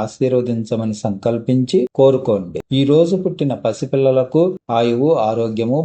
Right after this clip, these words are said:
భోగము, భాగ్యము, అష్టైశ్వర్యములు కలిగి ఆ పసిపిల్లలు సంతోషంగా ఉండి తన వారిని, తన తోటి వారందరినీ సంతోషపెట్టి తల్లిదండ్రులకు, దేశానికి పేరు ప్రఖ్యాతులు, కీర్తి ప్రతిష్టలు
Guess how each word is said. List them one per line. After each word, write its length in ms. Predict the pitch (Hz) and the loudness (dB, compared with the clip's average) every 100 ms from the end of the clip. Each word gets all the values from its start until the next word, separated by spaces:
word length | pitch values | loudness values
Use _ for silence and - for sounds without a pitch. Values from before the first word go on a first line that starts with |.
| 127 | 0
భోగము, 460 | 117 113 117 131 156 143 | 0 0 -2 -2 -2 -2
భాగ్యము, 520 | 113 113 107 110 127 175 190 - | -2 -2 -2 0 0 0 -4 -10
అష్టైశ్వర్యములు 920 | 107 - 131 151 - 170 165 160 139 | -10 -2 -2 0 2 2 2 0 -2
కలిగి 420 | - 131 160 208 156 127 | 0 0 2 0 0 -2
ఆ 120 | 117 | -4
పసిపిల్లలు 760 | 110 113 139 170 175 175 170 147 131 | -2 -4 -2 -2 0 2 0 0 -2
సంతోషంగా 680 | 107 139 135 147 139 139 143 | -2 -2 -2 0 -2 2 2
ఉండి 360 | 131 143 190 190 - - | 2 0 2 0 0 -4
తన 140 | 131 | -2
వారిని, 520 | 139 131 127 120 151 190 - | 0 2 0 -2 -4 -2 -2
తన 160 | 123 | -2
తోటి 340 | 117 127 135 147 | 0 2 2 2
వారందరినీ 760 | 139 127 123 120 120 120 120 117 | 2 2 0 0 0 0 0 -2
సంతోషపెట్టి 920 | 110 92 117 123 143 147 147 147 214 - _ - | -4 -4 -4 -2 -2 -2 -2 0 -2 -2 _ -2
తల్లిదండ్రులకు, 720 | 120 127 131 120 120 113 160 196 143 | 0 2 2 2 0 0 -2 -4 2
దేశానికి 640 | 123 123 131 120 113 107 147 | 2 2 0 0 -2 -2 0
పేరు 320 | 170 135 127 143 | 0 0 0 0
ప్రఖ్యాతులు, 720 | 139 131 - 120 113 117 139 | -2 -4 -4 -2 -2 0 0
కీర్తి 380 | 147 135 135 139 | 0 -2 -2 -2
ప్రతిష్టలు 600 | - 110 123 120 - 117 | -4 -4 -4 -6 -4 -2